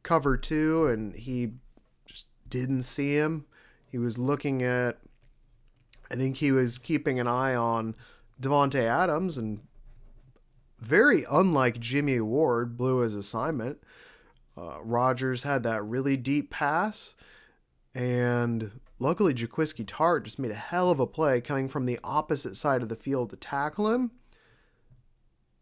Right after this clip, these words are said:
And then we hold up there in the red zo-, hold up there in the red zone.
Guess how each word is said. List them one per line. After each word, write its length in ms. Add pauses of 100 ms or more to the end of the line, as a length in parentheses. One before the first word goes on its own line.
(280)
And 140
then 140
we 120
hold 300
up 200
there 140
in 100
the 100
red 280
zo-, 320 (460)
hold 280
up 140
there 220
in 140
the 80
red 240
zone. 460